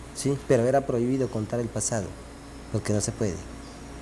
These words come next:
También le podía decir, "Usted va a sufrir de esa enfermedad". Lo hacía. Nacía un niño, caía en manos de los brujos, de, de, de la medicina tradición,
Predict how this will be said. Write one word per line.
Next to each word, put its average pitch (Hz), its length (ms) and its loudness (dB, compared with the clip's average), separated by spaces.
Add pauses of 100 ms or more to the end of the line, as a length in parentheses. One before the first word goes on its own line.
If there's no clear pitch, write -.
(1000)
También 147 280 8
le 175 60 6
podía 156 380 6
decir, 151 340 4
"Usted 175 540 4
va 160 60 8
a - 20 0
sufrir 147 320 0
de 147 100 4
esa 143 140 0
enfermedad". 127 560 2 (1500)
Lo 107 120 4
hacía. 95 360 2 (240)
Nacía 135 420 8
un 175 160 8
niño, 175 380 6 (840)
caía 139 280 6
en 156 100 6
manos 160 280 6
de 139 120 2
los 123 180 0
brujos, 139 300 -2 (100)
de, 113 80 -2
de, 110 280 0
de 113 160 0
la 117 100 4
medicina 117 420 4
tradición, 117 560 0